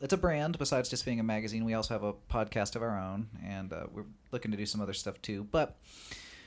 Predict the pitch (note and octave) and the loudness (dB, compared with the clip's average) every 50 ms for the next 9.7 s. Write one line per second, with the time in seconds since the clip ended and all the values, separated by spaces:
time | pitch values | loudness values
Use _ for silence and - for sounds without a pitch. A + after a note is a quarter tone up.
0 | - - - - - D#3 D3+ F3 F#3 F#3 F3 E3+ F#3 F3+ E3+ - - D3+ D3+ D3+ | -20 -20 -12 -2 0 4 6 6 6 6 6 6 8 6 6 6 6 6 6 6
1 | D3 - D3 B2+ A#2 C3 B2 A#2+ A#2 A2+ A2 G#2+ G#2 G2+ G2+ - - - - _ | 6 4 2 4 6 6 6 6 6 4 2 0 -2 -4 -10 -14 -16 -20 -20 _
2 | - - - - - D#3+ E3 E3+ - - - - - - - D3+ D#3 D#3+ D#3+ - | -16 -4 2 6 6 6 6 4 0 -4 -8 -8 -10 -8 -2 0 2 2 4 4
3 | D#3+ C#3+ C#3+ C#3+ C#3+ C#3+ C#3 C3+ C3 - - - - C3 C#3 C#3+ D3+ C#3 - - | 4 6 6 4 4 2 2 0 -2 -6 -8 -2 2 4 6 6 4 2 0 -4
4 | - C#3 C#3 C3+ C3 C3 C3 B2+ A#2+ - - - - - - - - - - B2+ | -4 -4 -2 -2 -2 -2 -2 -4 -6 -6 -10 -12 -14 -16 -20 -20 -20 -10 -4 2
5 | C3+ C#3 C#3+ D3 C#3 - C#3 C3+ C3+ - - - - - - - - B2 C3 B2 | 4 4 4 4 4 4 4 4 4 2 -4 -14 -16 -16 -16 -6 -2 0 0 2
6 | - - - - - - - - - - C3 B2 A#2+ A#2+ A#2+ A#2+ A#2+ A#2+ - - | 2 2 0 0 -2 -4 -2 0 0 2 4 4 4 4 4 2 2 0 0 2
7 | C3 B2 A#2+ G2+ - - B2+ A#2 - - B2+ B2+ B2+ B2+ B2 A2+ A#2+ B2 A#2+ A#2+ | 2 2 2 0 -2 -2 -2 -2 0 0 2 2 2 0 0 2 2 2 2 2
8 | A#2+ A#2 B2 A#2+ A#2+ B2 B2 B2+ B2 - - - - - - - B2 A#2 G#2+ G2+ | 0 0 0 0 0 0 0 -2 -4 -10 -16 -20 -20 -20 -10 -4 -2 -2 0 0
9 | G2+ G#2 - - - - C3 B2+ A#2 A#2+ A#2 A#2 A2 G2+ | -2 -4 -6 -6 -2 0 0 0 0 0 0 0 -2 -2